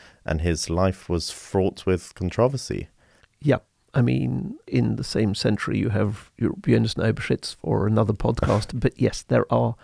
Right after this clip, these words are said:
Speaker 2: others as well.
Speaker 1: Wow. Thank you again, Rabbi Hirsch, for tying up the historical loose ends and really giving us a, as complete a picture as one can of the person and the history who was the Ramchal.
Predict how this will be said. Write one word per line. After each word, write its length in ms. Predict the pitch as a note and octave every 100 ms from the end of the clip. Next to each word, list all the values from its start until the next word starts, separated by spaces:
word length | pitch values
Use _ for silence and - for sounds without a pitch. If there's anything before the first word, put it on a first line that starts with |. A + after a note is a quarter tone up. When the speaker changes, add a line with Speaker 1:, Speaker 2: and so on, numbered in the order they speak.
| - - -
Speaker 2:
others 420 | A#2 A#2 B2 - _ -
as 100 | G#2
well. 180 | F2+ - _ _ _ -
Speaker 1:
Wow. 300 | - F2 E2+
Thank 360 | D#2 - F#2 E2+
you 60 | F#2
again, 220 | G2 F2+
Rabbi 220 | E2+ E2
Hirsch, 360 | F#2+ F2+ - -
for 340 | D#2+ D#2 D2+ - - - -
tying 260 | F#2 E2+
up 180 | E2 -
the 200 | E2 D#2
historical 560 | D#2 - G2 F2+ - E2
loose 240 | E2 -
ends 340 | F#2+ A#2+ -
and 220 | - D2+ D#2+
really 140 | D#2+
giving 240 | E2 D#2+
us 200 | D2+ -
a, 280 | D#2+ D2+ D2+ -
as 140 | - -
complete 460 | - E2+ - -
a 20 | -
picture 520 | - - - D#2+ - -
as 260 | E2 D2+ F2
one 160 | D#2+
can 400 | D2 F#2 E2 D2 - - - -
of 200 | - E2
the 120 | D#2+
person 600 | D#2 - F2+ - E2 D#2+ - -
and 200 | D2+ C#2
the 80 |
history 640 | D2 - F#2+ - D#2 D2 C#2 - - - -
who 100 | -
was 220 | D#2+ D#2+
the 80 | D#2
Ramchal. 580 | D2+ D2 - F#2+ A#2